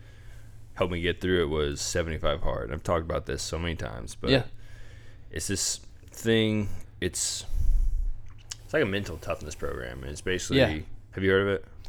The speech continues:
Speaker 2: Uh, it's Andy Frisella's thing.
Speaker 1: Yeah, yeah.
Speaker 2: Yeah.
Speaker 1: Andrew Frisella, yep. Um, and I did it, and, like, it, going through the hard time plus having these disciplines that I had, had built into my life completely, like,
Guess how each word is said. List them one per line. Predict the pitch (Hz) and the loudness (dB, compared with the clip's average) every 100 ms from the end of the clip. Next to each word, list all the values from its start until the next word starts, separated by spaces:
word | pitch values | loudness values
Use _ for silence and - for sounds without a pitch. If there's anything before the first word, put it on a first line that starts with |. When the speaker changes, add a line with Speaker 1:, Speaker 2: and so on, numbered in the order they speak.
| - - | -4 6
Speaker 2:
Uh, | 127 127 | 8 8
it's | 120 76 98 - - - | 6 2 -2 -2 -4 4
Andy | 131 127 | 6 6
Frisella's | 117 113 107 104 87 82 - | 4 0 2 2 2 -2 -4
thing. | 92 82 92 | -4 -2 2
Speaker 1:
Yeah, | 85 58 - | 2 0 -4
yeah. | - | -2
Speaker 2:
Yeah. | 117 - - | -2 -2 -6
Speaker 1:
Andrew | - 87 | -8 -6
Frisella, | - 69 62 | -4 -2 0
yep. | 87 - - - - - - | 0 0 -4 -16 -18 -18 -10
Um, | - 80 69 65 64 - - - - - | -4 -4 -4 -6 -8 -8 -10 -12 -18 -4
and | 92 90 | 0 2
I | 85 | 0
did | 82 80 92 | -2 -2 0
it, | 80 60 - - | 0 -2 -10 -6
and, | 82 80 76 73 71 78 - - - - - - | -2 -2 -2 -4 -6 -4 -4 -4 -8 -16 -20 -12
like, | 76 82 | -4 -2
it, | 78 - - - - - - 101 | -2 -4 -14 -18 -18 -18 -14 -6
going | 92 98 104 | 0 2 2
through | 95 110 | 2 2
the | 95 | 2
hard | 90 90 | 4 2
time | - 90 87 | 2 0 0
plus | - 87 - | 2 2 0
having | 87 85 82 82 80 | -2 -2 -2 -4 -4
these | 80 80 | -6 -2
disciplines | 78 76 80 87 85 82 | -2 -2 6 6 6 2
that | 80 | 0
I | 71 | 0
had, | 67 82 76 - - - | -2 -6 -10 -12 -16 -10
had | 92 80 | -8 -2
built | 82 80 | 0 0
into | 85 | -2
my | 78 76 | -6 -4
life | 76 78 - | -4 -4 -6
completely, | 73 - 80 71 | 0 2 2 0
like, | 71 - | -6 -10